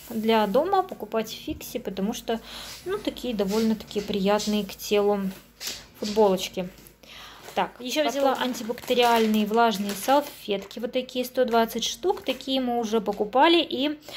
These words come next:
Speaker 1: а, они оказались, ну, довольно-таки хорошие, и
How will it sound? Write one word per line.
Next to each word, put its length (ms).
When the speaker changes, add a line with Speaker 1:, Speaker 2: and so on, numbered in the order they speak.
Speaker 1:
а, 300
они 160
оказались, 560
ну, 100
довольно-таки 460
хорошие, 760
и 380